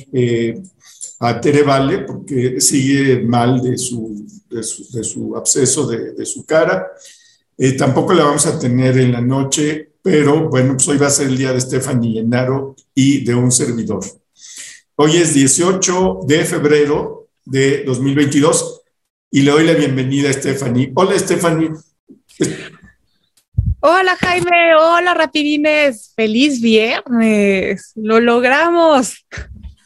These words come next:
Speaker 1: Y o-, otra semana que sobrevivimos.
Speaker 2: <laughs> Estamos, que ya es ganancia. Eso es todo.
Speaker 1: No, y además el mundo no se va a acabar todavía.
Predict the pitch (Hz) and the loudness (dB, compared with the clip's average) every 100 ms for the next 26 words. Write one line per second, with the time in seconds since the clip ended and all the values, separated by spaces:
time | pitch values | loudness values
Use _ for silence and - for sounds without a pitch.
0 | _ _ 139 160 175 170 170 - 190 180 | _ _ 0 2 0 -2 -2 0 0 0
1 | 151 165 165 165 147 131 127 127 135 147 | 0 0 0 -2 -4 -4 -2 -2 0 -2
2 | 143 135 - - - _ 240 262 - - | -2 -4 -6 -8 -16 _ -10 -10 -8 -10
3 | 285 - - _ 523 - _ - 330 277 | -8 -12 -14 _ -10 -10 _ -12 -8 -6
4 | 233 - 294 302 262 262 254 269 269 247 | -6 -4 -2 0 -2 -2 0 0 2 0
5 | 233 240 233 220 220 185 175 220 240 240 | 2 2 0 0 0 0 -4 -4 -2 -2
6 | 233 - 233 220 196 180 - 135 151 - | -4 -2 0 2 0 -4 -2 0 2 4
7 | 147 147 185 214 160 175 185 156 165 156 | 4 4 2 2 2 2 2 4 2 2
8 | 160 156 151 156 - 156 151 147 160 160 | 0 0 0 0 0 2 2 2 -2 -2
9 | 135 | -8